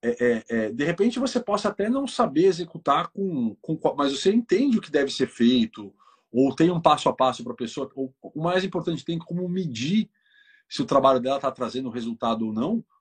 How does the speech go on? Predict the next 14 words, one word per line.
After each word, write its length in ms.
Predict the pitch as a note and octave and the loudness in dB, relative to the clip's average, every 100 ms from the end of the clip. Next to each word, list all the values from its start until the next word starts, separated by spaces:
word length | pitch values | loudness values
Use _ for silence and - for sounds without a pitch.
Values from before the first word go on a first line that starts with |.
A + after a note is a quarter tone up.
| - | -6
não 200 | F3+ E4+ | -4 -2
pra 140 | E4+ | -2
cortar 400 | E4 A3 F3+ D#3+ | -2 -2 0 -2
e 20 | |
mandar 200 | C#3+ B2+ | -2 -2
embora, 280 | B2+ A2+ G#2 | -2 -2 -2
mas 100 | A2+ | -4
pra 120 | A2+ | -4
você 200 | F#3+ F#3+ | -6 -4
direcionar 760 | A#3+ D#4 D4+ B3 E4 C#4+ A3 F3 | -2 -2 -4 -4 -6 -4 -2 -2
e 40 | |
falar, 220 | F#3 A2 A2 | -2 -4 -6
"Pô, 260 | - - _ _ | -10 -18 _ _
é, 460 | F2 G2+ C3 D#3+ | -14 -6 -6 -6